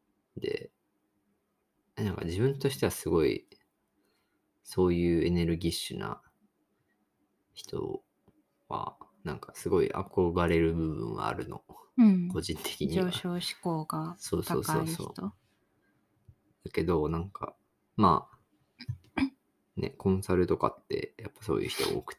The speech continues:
Speaker 1: て。
Speaker 2: うん。
Speaker 1: で、でもなんか、その、俺のついてるマネージャーの人に、なんか、俺が全然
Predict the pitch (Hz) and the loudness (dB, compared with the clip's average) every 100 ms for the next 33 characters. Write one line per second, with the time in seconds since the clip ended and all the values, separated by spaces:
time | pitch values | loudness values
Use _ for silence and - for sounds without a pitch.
0 | _ - - - 226 208 180 185 - - | _ -10 -8 2 4 6 4 -4 -20 -20
1 | - - - _ _ - 76 - - - | -20 -20 -20 _ _ -8 -6 -6 -10 -18
2 | - _ _ 113 95 85 85 - - - | -20 _ _ 0 2 2 -2 -4 -8 -10
3 | - _ _ _ _ _ _ _ _ _ | -18 _ _ _ _ _ _ _ _ _
4 | _ - 85 82 80 - _ - 85 85 | _ -4 -2 0 -2 -6 _ -4 2 4
5 | 87 85 - - 87 - 58 55 - - | 4 2 0 2 2 2 0 0 -4 -14
6 | _ - 82 - - - - - - - | _ -4 -2 -2 -4 -4 -4 -6 -10 -14
7 | - - - 58 71 65 - _ _ _ | -20 -8 -4 -2 0 -2 -6 _ _ _
8 | _ _ _ _ _ _ _ _ _ _ | _ _ _ _ _ _ _ _ _ _
9 | _ _ - 82 - - - _ _ _ | _ _ -6 -4 -6 -10 -12 _ _ _
10 | _ _ _ _ _ _ _ _ _ _ | _ _ _ _ _ _ _ _ _ _
11 | _ _ _ _ _ _ - 87 92 90 | _ _ _ _ _ _ -4 4 6 6
12 | 87 87 87 82 82 | 6 4 4 2 0